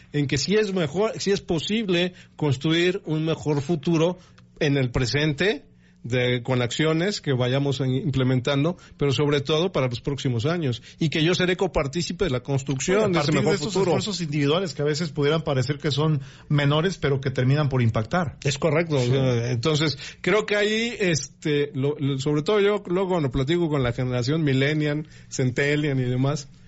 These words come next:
Speaker 1: este, sí, cuando les preguntas sobre cómo ven su futuro,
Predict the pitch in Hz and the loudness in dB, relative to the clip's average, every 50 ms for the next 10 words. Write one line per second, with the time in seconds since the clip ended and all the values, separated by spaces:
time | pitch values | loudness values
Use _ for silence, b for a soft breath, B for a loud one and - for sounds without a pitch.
0 | B B B B - - 127 113 - - - - 135 123 123 127 - - 160 156 | B B B B -6 -4 -4 -4 -4 -6 -6 -2 0 0 0 0 -2 -4 -2 0
1 | 185 180 170 151 131 123 - - 139 135 143 170 165 185 175 139 165 160 143 135 | 0 0 0 0 -2 -2 -2 0 0 0 2 0 0 -2 -2 0 0 2 0 0
2 | 131 160 170 165 165 170 165 - 196 - - 170 135 - 156 151 160 175 180 | 0 0 0 0 2 0 0 0 -2 -2 -2 -2 -2 0 0 2 2 0 -2